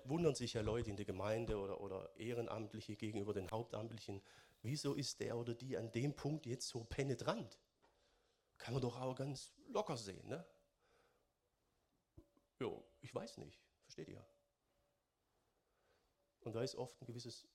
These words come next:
Unverständnis. Könnt ihr beim Techniker und auch, vielleicht kennst du schon,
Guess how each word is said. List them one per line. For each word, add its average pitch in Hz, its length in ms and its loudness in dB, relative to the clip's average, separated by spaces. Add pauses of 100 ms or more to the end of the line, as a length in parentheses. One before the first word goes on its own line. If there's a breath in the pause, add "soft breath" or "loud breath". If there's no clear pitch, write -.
Unverständnis. - 840 -10 (2750 soft breath)
Könnt 110 160 -4
ihr 107 80 -2
beim 104 120 -2
Techniker 110 440 -4
und 101 200 -2
auch, 110 280 -2
vielleicht - 360 -12
kennst - 280 -10
du 120 120 -6
schon, 107 260 -4